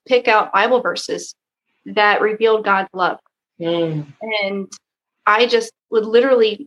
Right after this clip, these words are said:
Speaker 1: meditate on that, which is just focusing your mind on one thought, controlling your breathing, because part of the panic attack is that your breathing goes out of control.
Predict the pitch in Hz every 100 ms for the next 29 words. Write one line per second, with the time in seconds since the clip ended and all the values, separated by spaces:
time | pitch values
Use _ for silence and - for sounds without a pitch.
0 | - 202 226 247 240 196 196 196 196 196
1 | 196 190 196 220 208 - 214 214 233 233
2 | 226 214 214 214 202 190 180 190 202 208
3 | 214 208 208 - _ _ - - - 220
4 | 220 226 220 208 214 226 240 214 208 208
5 | 226 220 196 285 294 294 226 - 214 208
6 | 202 190 202 190 - 214 214 233 247 208
7 | 196 208 180 - 180 214 185